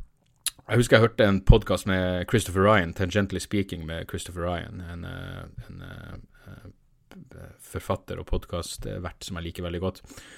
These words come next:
Han hadde prøvd sånn V R-porno, hvor han, eh, jeg, jeg, jeg mener settinga var noe lesbegreier som han bare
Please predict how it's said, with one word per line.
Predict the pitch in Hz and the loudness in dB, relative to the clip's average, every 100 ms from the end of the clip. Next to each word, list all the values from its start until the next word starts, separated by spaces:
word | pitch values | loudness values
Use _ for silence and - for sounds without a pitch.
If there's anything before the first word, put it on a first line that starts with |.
| - - | -12 4
Han | 131 | 8
hadde | 120 104 | 10 10
prøvd | 117 101 | 8 8
sånn | 95 | 8
V | 98 107 | 10 10
R-porno, | - 101 95 85 | 10 8 8 -2
hvor | - 87 | -2 0
han, | 95 90 87 - - - - - - - | 2 0 -4 -10 -20 -20 -20 -20 -20 -4
eh, | 262 98 95 92 92 95 92 92 92 92 90 85 - - | 6 8 8 6 4 2 0 -4 -4 -6 -6 -10 -14 -8
jeg, | 120 | -6
jeg, | 123 - - - | -4 -6 -10 -10
jeg | - 127 | -2 4
mener | 131 170 123 | 6 6 6
settinga | - 135 107 92 | 6 6 4 4
var | 92 98 92 90 | 4 6 4 2
noe | 101 98 95 | 0 2 4
lesbegreier | 110 - - 117 98 90 87 | 2 2 2 4 6 6 2
som | 98 | 0
han | 92 95 | 0 2
bare | 87 87 90 | 2 0 -2